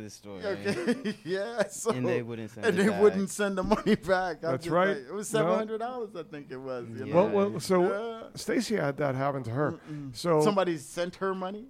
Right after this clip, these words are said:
Speaker 3: they sent her, like, I think it was, like, eighteen hundred bucks.
Speaker 2: Ooh, did she
Speaker 3: And
Speaker 2: keep it?
Speaker 3: No. Uh, but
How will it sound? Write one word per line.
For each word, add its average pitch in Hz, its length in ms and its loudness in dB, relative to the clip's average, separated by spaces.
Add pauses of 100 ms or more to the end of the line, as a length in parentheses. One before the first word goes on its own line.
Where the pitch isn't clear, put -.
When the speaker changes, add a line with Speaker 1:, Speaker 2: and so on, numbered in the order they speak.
Speaker 3:
they 139 120 -2
sent 196 340 -6
her, 170 480 -4
like, 139 400 -6
I - 80 -14
think - 180 -18
it 320 40 -10
was, 208 100 -8
like, 147 140 -6 (120)
eighteen 143 340 -6
hundred 127 260 -6
bucks. - 400 -12
Speaker 2:
Ooh, 285 400 -6 (180)
did 147 120 -6
she 143 60 -2
Speaker 3:
And 131 320 0
Speaker 2:
keep - 100 -6
it? - 80 -14 (360)
Speaker 3:
No. 147 300 0 (260)
Uh, 147 420 0
but 143 200 -6